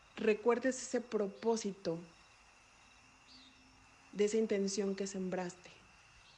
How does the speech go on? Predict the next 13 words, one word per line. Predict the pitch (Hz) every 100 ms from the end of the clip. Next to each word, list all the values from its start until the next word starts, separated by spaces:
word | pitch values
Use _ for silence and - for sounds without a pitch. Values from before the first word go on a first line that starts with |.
| -
para | 214 214
que | 208
puedas | - 233 247 240
realizar | 214 202 202 214
esa | 208 202
pequeña | 214 202 240 240
actividad | 254 - 208 185 185 185 247 - - - - - - - - - - - - - - - - - - - - - - - - - - - -
que | 214
va | 214
a |
elevar | 220 214 202
tu | 196 196
energía. | 180 - - 147